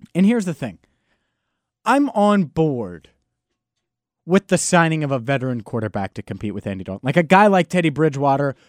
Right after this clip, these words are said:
who a lot of draft nicks, like Joe Goodberry a couple years ago, like Joe and I have worked together in some capacity, whether it's just conversating about the Bengals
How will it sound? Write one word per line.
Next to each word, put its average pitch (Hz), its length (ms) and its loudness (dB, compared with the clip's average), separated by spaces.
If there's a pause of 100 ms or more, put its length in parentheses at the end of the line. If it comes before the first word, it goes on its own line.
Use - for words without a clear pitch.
who 165 140 -2
a 139 40 -2
lot 135 260 0
of 156 100 -2
draft 151 360 -2
nicks, 147 340 -6
like 117 160 -6 (200)
Joe 226 200 8
Goodberry 196 680 4
a 139 80 -4
couple 170 260 0
years 160 200 4
ago, 170 280 2
like 131 160 -4
Joe 190 220 4
and 165 80 2
I 143 240 -2 (320)
have 120 160 -8
worked 160 280 2
together 156 380 -2
in 131 100 -6
some 156 220 -4
capacity, 147 540 -2
whether 127 280 -4
it's 123 160 -8
just - 280 -8 (500)
conversating 160 720 0
about 143 280 -2
the 135 60 -8
Bengals 131 520 -6